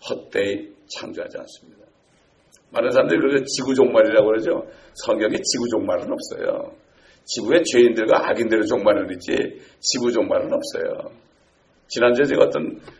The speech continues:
맹인된 분 팔십 노인은 제가 잠깐 피카바지를 있었어요. 근데 그분이 막 그러더라고. "아, 무슨 지구 종말이냐고." 그래서 "아,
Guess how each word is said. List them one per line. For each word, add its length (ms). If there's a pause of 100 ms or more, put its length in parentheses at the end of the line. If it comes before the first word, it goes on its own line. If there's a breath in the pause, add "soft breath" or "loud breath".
(140)
맹인된 520
분 140
팔십 320
노인은 300
제가 200
잠깐 340
피카바지를 500
있었어요. 600 (520 soft breath)
근데 220
그분이 260
막 160
그러더라고. 560 (240)
"아, 180
무슨 360
지구 300
종말이냐고." 720
그래서 200 (440 soft breath)
"아, 100